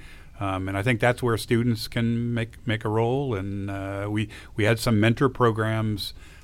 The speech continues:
um, for health professionals, uh, with Quinnipiac students doing some of the high schools and, and, uh, uh, junior highs in Connecticut. So I think it, y-, you said, "Is there one thing?" No,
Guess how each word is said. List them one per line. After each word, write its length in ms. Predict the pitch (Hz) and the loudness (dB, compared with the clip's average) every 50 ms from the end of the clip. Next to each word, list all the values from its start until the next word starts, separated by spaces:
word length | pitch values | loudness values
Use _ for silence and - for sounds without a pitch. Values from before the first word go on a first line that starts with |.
| - - | -10 -8
um, 720 | 107 104 104 104 101 104 107 104 104 107 107 107 113 117 - - - | -6 -4 -4 -4 -4 -4 -6 -6 -6 -6 -6 -6 -6 -8 -10 -8 -4
for 160 | - 117 104 | 0 0 2
health 220 | 101 120 113 - | 4 2 2 2
professionals, 680 | - 113 - - 113 101 - - 120 117 117 107 - - | 0 -4 0 0 0 0 0 -2 -2 -2 -2 -4 -4 -4
uh, 120 | 107 104 | -4 -4
with 220 | 107 104 98 - - | -2 -4 -6 -6 -4
Quinnipiac 500 | - 110 110 104 - 113 104 104 - - | -2 0 0 0 0 -2 -4 -4 -4 -6
students 500 | - - 110 104 107 113 107 107 - - - | -6 -4 -2 0 0 0 -2 -2 -6 -8 -4
doing 240 | - 110 107 101 95 | -2 0 0 0 -2
some 180 | - 117 107 | -2 -2 -2
of 60 | 101 101 | -2 -2
the 80 | 87 | -2
high 100 | 92 104 | -2 -2
schools 400 | 110 - - - 107 104 98 101 | -2 -4 -4 -4 -4 -4 -4 -4
and, 340 | 107 98 101 101 101 107 110 - - - - - - | -4 -4 -4 -4 -6 -8 -10 -12 -18 -20 -16 -10 -6
and, 400 | 101 95 101 98 95 101 101 98 | -4 -4 -4 -4 -4 -4 -6 -6
uh, 320 | 101 101 101 98 101 101 104 104 104 - - - - - - - - - - - - - - - | -6 -8 -8 -10 -10 -10 -12 -12 -14 -16 -18 -20 -20 -20 -20 -18 -16 -16 -16 -16 -16 -16 -12 -10
uh, 260 | 110 110 107 104 107 101 | -10 -10 -10 -10 -12 -8
junior 300 | 92 - 113 110 107 104 | -2 0 2 2 2 2
highs 180 | 104 104 101 98 | 2 2 0 0
in 80 | 101 90 | -2 -6
Connecticut. 480 | - 110 107 98 104 110 - 120 127 - - - - - - - - - - - | -4 -4 -2 -2 -2 -4 -6 -8 -10 -10 -16 -20 -20 -20 -20 -20 -20 -18 -14 -10
So 80 | - 131 | -8 -8
I 80 | 127 123 | -6 -4
think 160 | 151 160 - | -4 -2 -2
it, 140 | 160 147 - - - - - - - - - - - - - - - - - | -2 -4 -4 -10 -18 -20 -20 -18 -18 -16 -16 -14 -14 -14 -14 -14 -14 -14 -10
y-, 80 | - - - - | -10 -10 -6 -2
you 120 | 123 123 | -2 0
said, 260 | - - 143 139 131 127 | 4 6 6 8 8 8
"Is 140 | 123 107 | 8 8
there 160 | 110 123 110 110 | 6 6 6 8
one 260 | 113 123 127 123 98 | 8 8 8 8 6
thing?" 280 | - - - - - - - | 4 -2 -10 -12 -12 -6 -2
No, 240 | 120 110 87 73 | 0 0 0 0